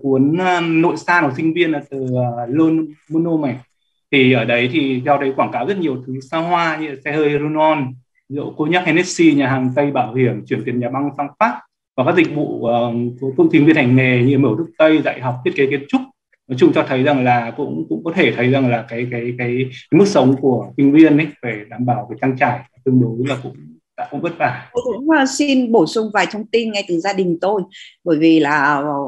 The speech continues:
Speaker 2: mẹ tôi thì là học trường bên ngoài. Đó, nhưng mà tức là lúc ấy thì là mẹ tôi cũng kể chuyện là nếu như thi đỗ đạt bao nhiêu điểm đấy thì được vào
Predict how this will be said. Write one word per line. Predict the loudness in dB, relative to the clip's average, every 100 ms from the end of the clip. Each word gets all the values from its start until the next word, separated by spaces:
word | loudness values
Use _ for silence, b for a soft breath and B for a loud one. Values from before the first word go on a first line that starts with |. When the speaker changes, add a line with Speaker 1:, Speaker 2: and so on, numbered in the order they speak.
| -6 -4
Speaker 2:
mẹ | -4 -4
tôi | -2 -2 -2
thì | -4
là | -4 -4 -6 -8 -12
học | -14 _
trường | -4 -2 -2 -2 -4 -4
bên | -2 0
ngoài. | 0 0 -2 -6 -12 b b _
Đó, | -4 -2 -2
nhưng | -4 -4
mà | -4 -4
tức | -4
là | -2
lúc | -2 -2
ấy | -2 -2
thì | -4 -4
là | -2
mẹ | -2 -2 -4
tôi | -6
cũng | -6 -6
kể | -6 -6
chuyện | -6 -6 -6
là | -6
nếu | -2 -2
như | -2 -6 -10
thi | -6
đỗ | 0 0 0 0
đạt | -2 0
bao | -2
nhiêu | 0
điểm | -2 -2
đấy | -4 -2
thì | -2
được | -2 -2
vào | -2